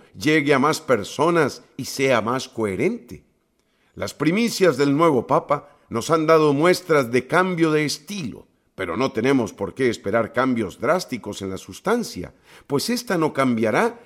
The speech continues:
ni tiene por qué hacerlo. Los principios no cambian,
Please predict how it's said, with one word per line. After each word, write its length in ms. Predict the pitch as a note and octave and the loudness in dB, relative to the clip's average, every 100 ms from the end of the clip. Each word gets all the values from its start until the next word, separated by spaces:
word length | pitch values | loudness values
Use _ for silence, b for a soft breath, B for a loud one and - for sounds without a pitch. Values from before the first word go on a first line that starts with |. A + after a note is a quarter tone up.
| - | -2
ni 180 | D#3+ | -2
tiene 260 | D#3 G#3 G#3+ | 0 -2 -2
por 200 | G3+ F#3 | 0 -2
qué 100 | G#3+ | -2
hacerlo. 500 | F#3+ B2+ B2 A#2+ F#2 _ _ _ - | 0 -2 -4 -14 -20 _ _ _ -16
Los 180 | F2 | -16
principios 800 | - B2 A#2+ - G3+ - F3 D3+ | -2 0 0 -2 -4 0 2 2
no 160 | D#3+ E3+ | 2 2
cambian, 600 | F3 E3 A2 D#2+ C2 - | 4 4 2 -4 -12 -18